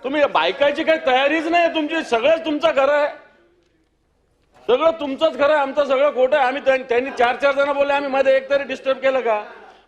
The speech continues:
पूर्ण शांततेत आम्ही ऐकलं. मग आता आमचं आहे का? मग नसल, नियमात बसल, आम्हाला बोलायचं नाही तर आम्ही बोलतो,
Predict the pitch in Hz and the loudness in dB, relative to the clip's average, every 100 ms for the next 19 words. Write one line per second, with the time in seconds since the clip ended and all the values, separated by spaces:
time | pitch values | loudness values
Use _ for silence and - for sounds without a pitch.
0 | - 247 285 294 240 220 233 254 262 254 | -6 -4 0 0 0 -2 0 0 2 2
1 | 247 220 160 143 113 - - - _ _ | 0 -2 -4 -12 -16 -20 -20 -20 _ _
2 | _ _ _ _ _ _ _ 160 254 240 | _ _ _ _ _ _ _ -2 0 -2
3 | 247 302 302 302 302 277 - - - _ | 0 0 0 0 -2 -6 -10 -20 -20 _
4 | _ _ _ _ _ _ _ _ _ _ | _ _ _ _ _ _ _ _ _ _
5 | _ _ _ _ _ _ - 196 208 233 | _ _ _ _ _ _ -10 -2 0 0
6 | 277 247 247 277 294 285 262 285 277 277 | -2 -2 -2 0 0 0 0 0 0 0
7 | 277 233 240 269 285 294 285 294 294 294 | 0 2 2 0 -2 -4 -2 -2 -2 0
8 | 320 330 320 294 277 | 0 2 0 0 -2